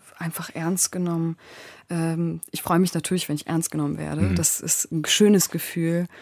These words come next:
Speaker 1: Ähm,
Speaker 2: Ja, ich frag auch, weil Jan Böhmermann ja irgendwie vor kurzem bei der, den Echos ziemlich über die deutsche Musikszene hergezogen ist. Vor allem,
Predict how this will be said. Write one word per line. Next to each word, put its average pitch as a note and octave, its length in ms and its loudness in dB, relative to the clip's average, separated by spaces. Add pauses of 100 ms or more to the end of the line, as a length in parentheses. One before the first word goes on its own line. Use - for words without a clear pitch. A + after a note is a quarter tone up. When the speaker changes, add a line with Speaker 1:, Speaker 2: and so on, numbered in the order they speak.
(480)
Speaker 1:
Ähm, D#3+ 480 0 (180)
Speaker 2:
Ja, F#2+ 100 4
ich G#2 80 4
frag A2 180 2
auch, G2 180 2
weil G2+ 280 4
Jan E2+ 140 2
Böhmermann A2 360 2
ja A2+ 180 2
irgendwie G#2 240 0
vor G2 140 -2
kurzem G#2 500 0
bei F#2 120 0
der, F2+ 140 2
den F2 440 0
Echos G2+ 380 0
ziemlich F#2 220 0
über F#2 120 0
die F2+ 80 0
deutsche F#2 240 -2
Musikszene G2 540 -2
hergezogen G2+ 600 -2
ist. - 340 -4
Vor - 160 -4
allem, F2+ 420 -2